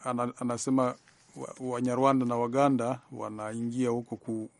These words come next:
kukandamiza Wakongomani, lakini sijui kwamba ni, eh, sijui kama hili, hili, hili, hili jambo ni ukweli.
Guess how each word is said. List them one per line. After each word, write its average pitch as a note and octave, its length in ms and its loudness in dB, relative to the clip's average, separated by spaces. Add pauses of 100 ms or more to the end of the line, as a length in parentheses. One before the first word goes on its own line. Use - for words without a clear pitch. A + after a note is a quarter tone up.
(160)
kukandamiza A#2 600 -4
Wakongomani, A2+ 400 -4
lakini A#2+ 200 0
sijui B2+ 200 -2
kwamba A#2+ 240 0
ni, A#2 220 -6 (840)
eh, B2+ 120 0
sijui C#3+ 240 6
kama C#3+ 220 10
hili, C3+ 280 8
hili, C#3 340 6
hili, C3+ 500 4
hili C#3 240 4
jambo C3 260 6
ni C3 80 4
ukweli. A#2 440 2